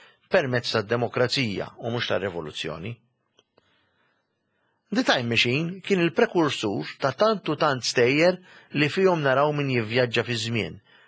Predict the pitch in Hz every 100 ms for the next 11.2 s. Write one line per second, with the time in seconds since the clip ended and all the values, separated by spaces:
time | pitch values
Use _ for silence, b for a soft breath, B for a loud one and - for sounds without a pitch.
0 | b - 123 139 131 131 131 127 127 -
1 | 165 110 101 92 98 104 - 107 113 113
2 | 117 117 113 143 175 143 - - - b
3 | b b b b b 131 113 175 151 131
4 | 127 - 139 113 104 143 147 - 113 -
5 | 139 131 139 143 b b b - 113 131
6 | - 135 131 165 113 95 80 - 107 -
7 | 120 110 131 127 131 131 139 165 107 85
8 | b b b b 95 107 120 - 104 156
9 | 147 - 107 - 117 - 104 - 104 107
10 | 127 87 67 _ b b b - 110 180
11 | 135 92